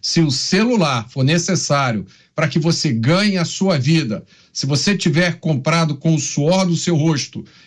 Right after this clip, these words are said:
ele for roubado e você não tiver condição de comprar outro, pra você isso é um grande crime. Aconteceu um caso muito curioso,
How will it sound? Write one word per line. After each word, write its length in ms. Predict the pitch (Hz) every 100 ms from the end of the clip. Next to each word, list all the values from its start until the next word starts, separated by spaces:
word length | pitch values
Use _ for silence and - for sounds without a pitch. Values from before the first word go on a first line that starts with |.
| -
ele 220 | 160 147
for 280 | - 180 185
roubado 540 | 180 151 156 170 151
e 40 | 147
você 260 | 139 170
não 160 | 170 208
tiver 400 | 180 143 151 131
condição 520 | 175 160 131 147 127
de 120 | 117
comprar 440 | - 131 143 147 143
outro, 380 | 180 202 202 190 _ _ _
pra 160 | - 160
você 500 | 156 127 - 147 165
isso 480 | 147 139 139 - 160
é 140 | 127 131
um 120 | 135
grande 600 | 107 117 123 123 123 127 -
crime. 440 | 110 98 82 82 _ _ - -
Aconteceu 480 | 196 214 208 170 208
um 60 |
caso 300 | 170 196 170
muito 200 | 180 220
curioso, 640 | 202 190 185 202 165 101